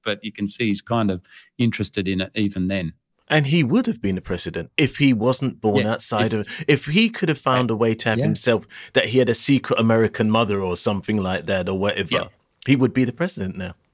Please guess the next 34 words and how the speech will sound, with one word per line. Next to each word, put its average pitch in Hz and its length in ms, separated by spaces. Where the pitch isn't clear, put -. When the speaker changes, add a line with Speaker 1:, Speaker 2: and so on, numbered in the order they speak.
Speaker 1:
Yep. 95 180
Speaker 2:
You 98 120
Speaker 1:
Yeah. 92 100
Speaker 2:
know, 110 160
and 113 140
Speaker 1:
And, 117 200
and 135 160
I, 135 260
I, 135 200
I 123 80
really 143 360
enjoy 107 560
that. - 240
I, 113 180
I 117 40
still 123 260
watch 104 260
it - 100
once 107 240
a 104 60
year 120 240
and 139 80
I 101 40
watch 95 220
it - 80
with 92 100
my 85 120
kids. 135 420
And 131 120
then 147 160
similarly, 185 480
once 127 280
a 123 40
year, 117 360